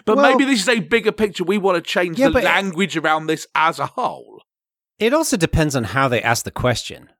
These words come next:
Speaker 2: right? So if forty-seven percent of people think that subscribe means you have to pay for something,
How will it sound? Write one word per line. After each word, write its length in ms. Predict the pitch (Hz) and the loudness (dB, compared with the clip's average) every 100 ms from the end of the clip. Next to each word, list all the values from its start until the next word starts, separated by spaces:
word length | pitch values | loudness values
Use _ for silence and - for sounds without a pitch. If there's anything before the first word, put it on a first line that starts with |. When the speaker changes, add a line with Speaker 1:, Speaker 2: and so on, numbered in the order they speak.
| _ | _
Speaker 2:
right? 320 | - 104 135 - | -6 -2 -2 0
So 100 | 185 | -4
if 80 | - | -2
forty-seven 540 | 180 190 147 156 131 | -4 -2 0 0 0
percent 240 | 113 131 123 | -2 -2 -2
of 60 | |
people 340 | 127 113 117 104 | -2 0 0 0
think 240 | 120 104 | 0 -2
that 140 | 101 | -4
subscribe 440 | - 101 - 110 95 | -4 -6 0 0 2
means 240 | 101 95 | 0 0
you 40 | 101 | -2
have 60 | |
to 80 | - | -4
pay 180 | - 101 | -2 -2
for 100 | 95 | -2
something, 520 | - 90 85 85 80 | -4 -4 -6 -8 -8